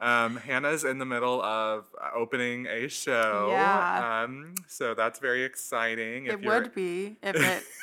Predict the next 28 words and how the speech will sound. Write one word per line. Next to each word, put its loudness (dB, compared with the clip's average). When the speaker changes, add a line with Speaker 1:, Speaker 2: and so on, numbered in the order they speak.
Speaker 2:
um, 4
was -2
going 0
well 0
at -2
all. 2
It -8
would -8
Speaker 1:
Well, 6
Speaker 2:
be 0
very 2
exciting. 0
Speaker 1:
it 4
is. 4
It 0
is 0
a, 2
a 0
tumultuous -4
experience -4
for -4
Speaker 2:
Yes. 2
Speaker 1:
her -4
right -2
now. -4
Speaker 2:
It's, -10
Speaker 1:
So. 0
Speaker 2:
um, 0